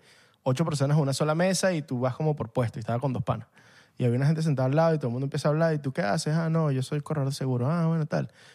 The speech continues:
"¿Y tú?". "No, yo soy cantante". "Ah, ok, ¿y alguna canción? O sea, ¿cómo te llamas? ¿Estás en Spotify?". "Sí, Simón Grossman". Y se meten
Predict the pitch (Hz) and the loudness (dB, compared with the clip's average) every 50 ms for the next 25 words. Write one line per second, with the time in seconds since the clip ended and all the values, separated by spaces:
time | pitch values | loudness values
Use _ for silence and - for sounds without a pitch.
0 | _ - - 135 135 175 170 165 175 165 160 143 - - 165 151 - 156 156 160 | _ -6 -6 0 0 2 2 4 4 4 4 2 2 0 -2 -2 0 -2 0 2
1 | 160 147 135 117 117 101 - - _ _ _ _ _ _ - 160 175 185 165 151 | 2 2 2 2 0 -4 -6 -8 _ _ _ _ _ _ -2 0 2 2 2 2
2 | - 190 202 190 170 165 156 151 151 160 170 185 180 175 180 160 139 - 165 160 | 2 0 2 2 2 2 2 2 2 2 2 0 0 0 0 -2 0 0 0 -2
3 | 156 165 127 139 160 170 143 127 123 - 143 143 160 170 170 156 160 160 165 170 | -2 -4 -4 -2 0 0 0 -2 -2 -2 -2 0 0 0 0 0 0 0 0 2
4 | 156 143 139 143 151 160 170 165 - 160 156 147 139 131 123 120 - 185 185 170 | 0 0 0 0 2 2 2 2 2 0 -2 -2 -2 -2 -2 -2 -2 -2 -2 -2
5 | 151 - 147 143 143 151 165 151 139 135 120 117 113 - _ _ _ _ _ _ | 0 0 0 0 2 2 2 2 0 0 -2 -4 -6 -10 _ _ _ _ _ _
6 | _ _ - 123 - - 123 127 139 147 147 180 190 196 - | _ _ -4 -2 0 2 2 4 2 2 0 -2 -4 -4 -6